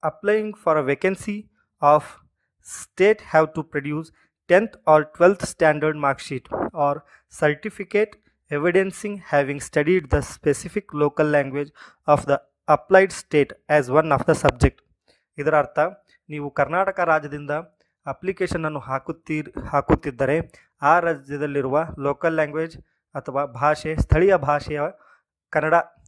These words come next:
ಈಗ ಕರ್ನಾಟಕದಲ್ಲಿ ಕನ್ನಡವಿದೆ, ಆ ಸಬ್ಜೆಕ್ಟನ್ನು ಟೆಂತ್ ಅಥವಾ ಪಿ ಯು ಸಿಯಲ್ಲಿ ಕಡ್ಡಾಯವಾಗಿ ಕಲ್ತಿರಬೇಕು. ಟೆಂತ್ ಮತ್ತು ಟ್ವೆಲ್ತ್ ಮಾರ್ಕ್ಸ್ ಕಾರ್ಡನ್ನು ಅವರಿಗೆ ಅದರನ್ನು ದೃಢೀಕರಿಸುವುದಕ್ಕಾಗಿಯೇ, ಆ,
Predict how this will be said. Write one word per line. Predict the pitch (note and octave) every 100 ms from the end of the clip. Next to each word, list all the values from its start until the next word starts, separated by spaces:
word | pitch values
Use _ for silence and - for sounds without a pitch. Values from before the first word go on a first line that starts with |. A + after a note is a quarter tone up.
| -
ಈಗ | C#3+
ಕರ್ನಾಟಕದಲ್ಲಿ | C#3+ D3 D3+ F3 D#3+ D#3
ಕನ್ನಡವಿದೆ, | E3+ D3+ D3 C#3+ B2+ C3 _ _ _ -
ಆ | D3 E3
ಸಬ್ಜೆಕ್ಟನ್ನು | D#3+ C3+ D3 - C3 C#3 D3+ C3+ -
ಟೆಂತ್ | D#3 -
ಅಥವಾ | - D3 D3+ D3
ಪಿ | - D#3
ಯು | F3+ G3+
ಸಿಯಲ್ಲಿ | - C#3+ C#3 C3+ D3 _ _ _
ಕಡ್ಡಾಯವಾಗಿ | - C#3+ D#3+ E3+ C#3+ C#3 D3+
ಕಲ್ತಿರಬೇಕು. | - D3 C3+ C#3 C3 C3 - C#3 _ _ _ _ _ _ -
ಟೆಂತ್ | E3 F#3+
ಮತ್ತು | E3+ D#3+ -
ಟ್ವೆಲ್ತ್ | D#3+ D#3+ E3+ E3+
ಮಾರ್ಕ್ಸ್ | D3+ -
ಕಾರ್ಡನ್ನು | D3+ D3 C#3 E3 - _ _ D3
ಅವರಿಗೆ | C#3+ D3 C#3 D#3+ F#3 - - _ _ _ _ -
ಅದರನ್ನು | D#3+ D#3 D3 D3 D3+ C3 B2
ದೃಢೀಕರಿಸುವುದಕ್ಕಾಗಿಯೇ, | C#3 F#3 F#3+ E3+ E3 D#3 D3+ D3+ D3 C#3+ E3+
ಆ, | G#3 _ _ _ _ _ D3